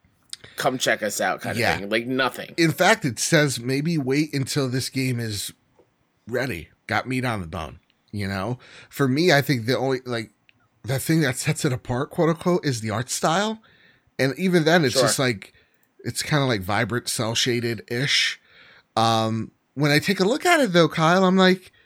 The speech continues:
Speaker 2: this is the only thing that is gonna set your game apart. Like, this is, this is something from the Tom Clancy universe. We know Tom Clancy is being grounded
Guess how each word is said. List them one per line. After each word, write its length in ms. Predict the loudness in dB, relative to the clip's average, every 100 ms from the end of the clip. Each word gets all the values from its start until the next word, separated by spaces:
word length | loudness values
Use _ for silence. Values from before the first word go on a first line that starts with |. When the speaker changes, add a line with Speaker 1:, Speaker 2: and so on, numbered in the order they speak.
| _ _
Speaker 2:
this 160 | -4 -4
is 140 | 0
the 100 | 2
only 160 | 4 4
thing 200 | 2 2
that 200 | 2 0
is 220 | -2 -2
gonna 180 | -2 -2
set 220 | -2 -2
your 100 | -2
game 180 | -2 -4
apart. 320 | -2 0 0
Like, 200 | 0 -2 -10 -20 -2
this 180 | 2 2
is, 180 | 2 -2 -6
this 280 | -2 0 0
is 100 | 0
something 300 | 2 2 2
from 200 | 0 -2
the 80 | -4
Tom 360 | -4 -2 -2
Clancy 540 | -2 -2 0 -2 -4 -8
universe. 920 | -6 -2 0 0 -2 -8 -10 -12 -12 _ -20 -20 -10
We 220 | -2 2
know 200 | 6 6
Tom 300 | 4 2 -2
Clancy 440 | 0 -4 -4 -2 -2
is 120 | -2
being 320 | -2 -2 -2
grounded 880 | -6 -6 -2 0 2 2 2 0